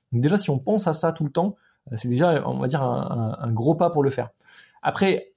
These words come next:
il y a plein de choses, donc je vais, euh, t'en dire quelques-uns et tu m'arrêtes quand je suis trop bavard, <laughs> mais, euh, parce que je peux, voilà, je peux, je peux, je peux y aller longtemps, on va dire.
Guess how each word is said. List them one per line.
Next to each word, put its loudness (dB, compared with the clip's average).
il -2
y 0
a 0
plein 2
de 4
choses, 4
donc 2
je -4
vais, 4
euh, 2
t'en 0
dire -2
quelques-uns 0
et -2
tu -4
m'arrêtes 0
quand -6
je -8
suis -20
trop -6
bavard, 4
<laughs> 0
mais, 6
euh, 4
parce -4
que 0
je -2
peux, 0
voilà, 0
je -20
peux, -8
je -18
peux, -8
je -18
peux -10
y -4
aller -2
longtemps, 0
on 2
va 2
dire. -2